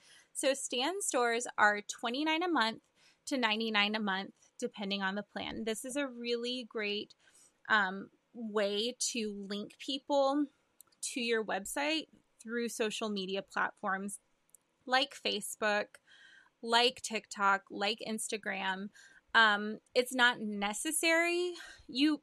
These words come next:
but it is a really nice tool, and you can do a lot with it. So I like to host my courses on Kajabi, but some people do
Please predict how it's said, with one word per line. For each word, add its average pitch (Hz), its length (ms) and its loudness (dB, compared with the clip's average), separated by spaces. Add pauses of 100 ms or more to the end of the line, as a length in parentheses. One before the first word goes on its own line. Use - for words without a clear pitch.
(120)
but 285 140 4
it 330 160 2
is 349 140 2
a 349 80 2
really 285 260 0
nice 247 260 -2
tool, 208 280 -2
and 240 180 -4
you 240 60 -6
can 277 200 -2
do 277 140 -2
a - 20 2
lot 233 280 2
with 208 180 -4
it. - 140 -6 (400)
So 247 400 6
I 254 180 6
like 302 240 4
to 302 140 -2
host 240 340 0
my 208 160 -2
courses 214 460 -6
on 202 160 2
Kajabi, 214 720 0 (360)
but 277 160 4
some 262 220 0
people 330 420 0
do 247 280 -4